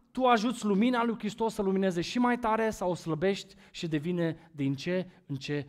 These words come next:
mai plăpândă. Și vreau să închei cu următoarea întrebare.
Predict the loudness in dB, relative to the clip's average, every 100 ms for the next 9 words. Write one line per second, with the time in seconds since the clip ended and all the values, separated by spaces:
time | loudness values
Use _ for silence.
0 | -12 -8 -8 -6 -8 -6 -6 -8 -14 _
1 | _ _ _ _ _ _ -14 0 0 2
2 | -2 0 0 0 -2 -10 -20 -8 -4 -2
3 | -2 0 0 -2 -6 -8 -10 -14